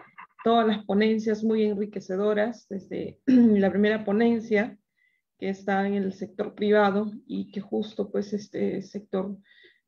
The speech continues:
turismo ha sido uno de los sectores más golpeados, como lo mencionó el doctor Jorge,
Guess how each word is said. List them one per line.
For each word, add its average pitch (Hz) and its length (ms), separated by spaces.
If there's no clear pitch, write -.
turismo 233 500
ha 208 100
sido 220 520
uno 214 420
de 175 140
los 165 280
sectores 214 480
más 233 320
golpeados, 214 520
como 214 140
lo 202 100
mencionó 190 360
el 202 120
doctor 196 360
Jorge, 202 500